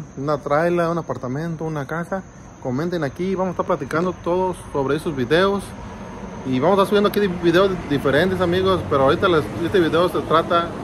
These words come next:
de muchos, recomendarles que hay mucho trabajo por acá, gracias a Dios hay mucho trabajo por acá, para toda esa gente que anda buscando trabajo, amigos. Y pues aquí, aquí le voy a dejar este video, amigos. Va a ser videos cortos que voy a estar subiendo.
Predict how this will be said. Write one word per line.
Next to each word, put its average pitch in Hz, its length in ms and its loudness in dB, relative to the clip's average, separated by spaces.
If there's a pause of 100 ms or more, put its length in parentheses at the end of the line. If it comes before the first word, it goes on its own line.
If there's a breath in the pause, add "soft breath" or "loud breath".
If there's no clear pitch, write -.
(140)
de 120 200 2
muchos, 175 580 -2 (640)
recomendarles 135 640 0
que - 100 -8
hay 139 100 0
mucho 160 200 -6
trabajo 131 260 -4
por 131 160 -8
acá, 127 320 -4 (300)
gracias 131 280 -2
a 113 60 -2
Dios 135 260 -4
hay 139 80 -4
mucho 135 180 -6
trabajo - 200 -6
por 127 180 -8
acá, 147 280 -6 (640 loud breath)
para 117 100 -10
toda 135 140 -4
esa 151 80 -4
gente 147 180 -2
que 143 60 -4
anda 147 120 -2
buscando 143 300 -4
trabajo, 131 400 -2
amigos. 185 480 -4 (560 loud breath)
Y 123 140 -6
pues 127 160 -8
aquí, 131 200 -6
aquí 139 120 -2
le 185 80 -2
voy 196 80 0
a - 20 -2
dejar 190 120 -2
este 190 180 -4
video, 156 320 -4
amigos. 196 440 -6 (420)
Va 139 60 0
a 143 40 -8
ser 165 100 -2
videos 151 260 -4
cortos 165 380 -6
que - 80 -8
voy 127 140 -2
a 147 40 -2
estar 147 220 -4
subiendo. 170 500 -4